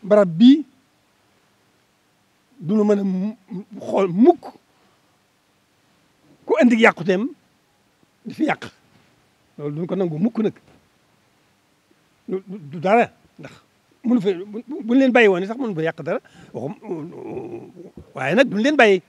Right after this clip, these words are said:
ndax, ndax il faut que ñu def suñu wartif. Sàmm nu war, nekk ci li, liñ fi war a bàyyee,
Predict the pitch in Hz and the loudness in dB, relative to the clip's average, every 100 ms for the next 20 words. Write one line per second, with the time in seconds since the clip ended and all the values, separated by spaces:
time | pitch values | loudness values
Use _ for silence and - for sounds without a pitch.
0 | _ _ _ _ _ _ _ - - - | _ _ _ _ _ _ _ -20 -20 -20
1 | _ _ _ _ _ _ _ - - - | _ _ _ _ _ _ _ -20 -20 -18
2 | 139 - - - _ - 214 190 190 185 | -2 -2 -2 -14 _ -4 -2 0 0 -2
3 | - 156 _ _ _ _ _ _ _ _ | -4 -16 _ _ _ _ _ _ _ _
4 | _ _ - - - 214 202 196 180 170 | _ _ -20 -20 -4 -2 0 -2 -2 -2
5 | 220 _ _ _ _ _ _ _ _ _ | -6 _ _ _ _ _ _ _ _ _
6 | _ _ _ _ 208 196 _ _ _ _ | _ _ _ _ -20 -20 _ _ _ _
7 | _ _ _ _ _ _ 208 226 190 151 | _ _ _ _ _ _ 0 0 0 0
8 | 214 208 208 226 196 226 214 202 208 175 | 0 0 0 0 4 4 6 4 4 2